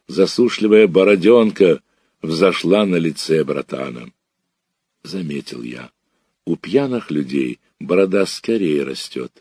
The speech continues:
и вообще лицо у пьяного человека во время пьянки быстро дичает, приходит в запустение. Миша заглушённо стонал. Я не хотел воскрешать в памяти,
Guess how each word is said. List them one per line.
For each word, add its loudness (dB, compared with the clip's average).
и 4
вообще 4
лицо 4
у -2
пьяного -2
человека 0
во 0
время 2
пьянки -2
быстро 0
дичает, 0
приходит 0
в -14
запустение. -6
Миша 2
заглушённо -6
стонал. -12
Я -2
не 2
хотел 4
воскрешать 2
в -20
памяти, -2